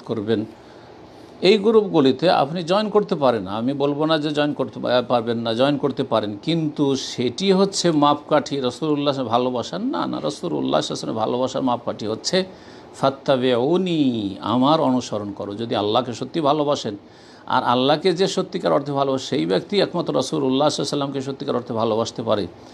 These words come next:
তাহলে তার দলিল প্রমাণ হচ্ছে ফাত্তাবিউনি, নবী মুহাম্মদ সাল্লাল্লাহু আলাইহি ওয়াসাল্লামের অনুসরণ করো, জীবনের প্রতিটি ক্ষেত্রে তাকে ফলো করো।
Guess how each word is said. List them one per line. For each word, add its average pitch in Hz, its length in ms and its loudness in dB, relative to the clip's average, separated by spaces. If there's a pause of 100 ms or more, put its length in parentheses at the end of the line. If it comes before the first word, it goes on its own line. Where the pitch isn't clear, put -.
(280)
তাহলে 131 200 2
তার 131 260 2
দলিল 123 280 2
প্রমাণ 139 300 -2
হচ্ছে 127 200 -4
ফাত্তাবিউনি, 127 1200 0 (460)
নবী 123 280 4
মুহাম্মদ 117 380 2
সাল্লাল্লাহু - 0 -
আলাইহি 117 140 -2
ওয়াসাল্লামের 107 420 -2
অনুসরণ 113 600 2
করো, 120 400 2
জীবনের 113 440 -2
প্রতিটি 131 440 -2
ক্ষেত্রে 113 640 -2 (120)
তাকে 98 240 -2
ফলো 120 340 2
করো। 120 340 2